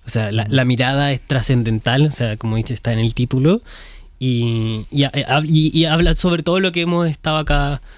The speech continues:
conversando de, de, de, de los diferentes tipos de amor, del diferente tipo de, de ternura,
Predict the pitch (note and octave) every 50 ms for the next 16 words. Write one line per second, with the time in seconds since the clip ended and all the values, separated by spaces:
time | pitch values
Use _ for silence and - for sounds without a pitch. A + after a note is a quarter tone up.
0 | - - - D3+ C3 C3 C3 - C#3+ C#3+ D#3+ E3+ D#3 C#3+ C3+ B2+ C3+ C3 - D3
1 | C#3+ C3 B2 A2+ A2 G#2+ G2+ G#2 G2 F#2 G2 G2+ A2 B2 C3+ C#3 C3 C3 B2+ -
2 | C#3+ C#3+ D#3+ D#3 E3 - - D#3+ D3 D#3+ D3+ C#3+ C#3 C3 C3+ C#3+ D3 D3+ D3 C#3+
3 | C#3+ C#3 C3 C3 B2+ - C#3+ C3 B2+ C3 C3+ - C3+ - - C#3 C3 - C3 B2+
4 | B2 B2 A#2 A#2+ - B2+ A#2+ - B2 A#2 B2+ B2+ D3 E3 D#3+ D3 C3+ C3+